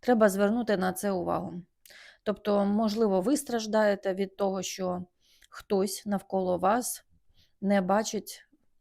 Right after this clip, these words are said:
вашого страждання. Можливо, ви самі заплющуєте очі на страждання інших людей. Такий є момент.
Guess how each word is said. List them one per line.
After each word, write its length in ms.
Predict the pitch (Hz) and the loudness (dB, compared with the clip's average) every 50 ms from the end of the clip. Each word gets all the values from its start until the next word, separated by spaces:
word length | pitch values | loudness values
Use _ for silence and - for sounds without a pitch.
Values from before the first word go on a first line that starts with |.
| _ _ - | _ _ -8
вашого 420 | 180 175 190 190 190 208 185 185 175 | -2 0 0 0 0 -2 -4 -4 -4
страждання. 760 | - - 180 180 180 185 175 170 165 160 160 156 160 170 - _ _ _ _ _ _ _ _ _ - - - - - - - - - _ _ - | -4 -4 -4 -4 -4 -2 -2 -2 -2 -2 -4 -6 -10 -10 -14 _ _ _ _ _ _ _ _ _ -20 -20 -20 -20 -20 -20 -20 -20 -20 _ _ -6
Можливо, 360 | 196 196 226 330 320 311 294 | -4 0 4 6 6 6 8
ви 240 | 240 254 247 254 262 | 8 8 6 6 4
самі 380 | - - 277 220 202 196 208 208 | 2 2 2 2 4 2 2 0
заплющуєте 720 | 240 226 - 185 202 220 202 - - 208 196 185 - 190 | -2 -2 -2 -2 -4 -4 -4 -4 -4 -4 -4 -2 -2 -2
очі 320 | 185 202 233 233 - 214 | 0 0 0 -2 -2 -4
на 180 | 196 190 196 202 | -4 -4 -4 -4
страждання 600 | - - 190 180 185 175 190 196 202 202 196 185 | -6 -8 -10 -8 -6 -2 0 0 0 0 0 -2
інших 440 | 175 180 185 185 - 185 185 - 185 | -2 -4 -4 -6 -6 -8 -10 -10 -10
людей. 420 | 185 175 160 170 160 156 156 - _ _ _ _ _ _ _ _ _ _ _ _ _ _ _ _ _ _ _ _ _ _ _ _ | -10 -8 -6 -6 -6 -6 -8 -12 _ _ _ _ _ _ _ _ _ _ _ _ _ _ _ _ _ _ _ _ _ _ _ _
Такий 400 | - 202 196 - 208 190 180 175 | -2 -2 -2 0 0 0 0 0
є 200 | 170 175 180 180 | -2 -2 -4 -4
момент. 640 | 165 156 - 185 185 196 185 180 220 - - - | -4 -4 -6 -4 -4 -4 -4 -6 -8 -12 -16 -20